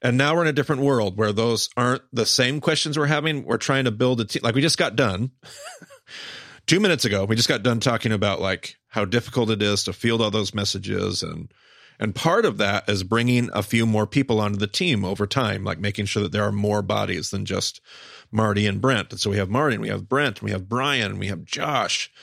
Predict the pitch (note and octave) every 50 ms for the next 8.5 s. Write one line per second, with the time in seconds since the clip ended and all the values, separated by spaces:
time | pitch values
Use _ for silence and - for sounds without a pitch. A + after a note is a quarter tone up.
0 | - - - - - - - A#2 A#2 B2 A2+ G2 A2+ G#2 - - E3+ E3 E3+ D#3+
1 | C3 C#3 A2 G#2 - - - - - - - G#2+ G#2+ G#2 G2+ G2 G2+ G#2 G#2+ A2+
2 | F#2+ - - A2 - - - E3+ F#3 F3+ D3 A2+ G#2 G#2 - - - A2+ G#2+ G#2+
3 | G#2 G2+ G2 G2+ - - - - - - - - - _ _ _ _ - C3 B2
4 | B2+ C3 C#3 C#3 D#3 D3 - - C#3 B2+ - C3+ B2+ B2 A2+ D#2 F#2 A2+ D3+ F#3
5 | - - - A2+ G#2+ G2+ G#2 - - A2 G#2+ G#2+ A2 G#2+ G#2+ G#2+ G#2 - - -
6 | A2+ A2+ A2 A2+ A2 G#2 A2 - - - A#2+ C3 A#2 G2+ - - - G#2 G2+ G2+
7 | G2 G2 - - _ - G#2+ G#2+ G2+ - - A#2+ A2 A2 G#2+ G#2+ A2 A2+ C3 F3
8 | F#3+ E3 C3 A#2 G#2+ - - A2+ A2+